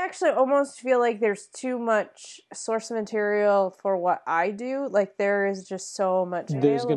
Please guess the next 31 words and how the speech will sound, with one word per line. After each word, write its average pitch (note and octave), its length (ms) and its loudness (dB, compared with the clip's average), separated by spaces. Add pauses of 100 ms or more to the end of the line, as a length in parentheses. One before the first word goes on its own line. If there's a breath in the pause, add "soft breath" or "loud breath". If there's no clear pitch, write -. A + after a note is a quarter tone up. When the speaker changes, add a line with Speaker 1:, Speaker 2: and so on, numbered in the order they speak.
Speaker 2:
be B2+ 100 0
Speaker 1:
available. B2 220 -2
Speaker 2:
way C3 480 0
too C3 180 -6
much B2 180 -2
for - 140 -8
future B2+ 400 -2
historians A#2 560 -2
from C3 180 -2
our A#2 120 0
perspective A#2+ 600 -4
anyway. B2 540 -4
And D#3 160 0
Speaker 1:
To D#3+ 80 4
Speaker 2:
it's - 380 -4
Speaker 1:
try F3 320 -4
to D#4+ 140 -8
sort B3 460 -12
through A#3+ 200 -4
it A3+ 80 2
all, F3+ 160 6
man, F#3+ 380 0
they're A3+ 240 2
gonna G#3+ 180 -2
have, F3+ 340 -4 (120)
Speaker 2:
Well, G3+ 420 0
Speaker 1:
like, - 60 -2
a - 20 4
Speaker 2:
this F#3 240 2
is, F3+ 120 2
Speaker 1:
hard G3 280 -4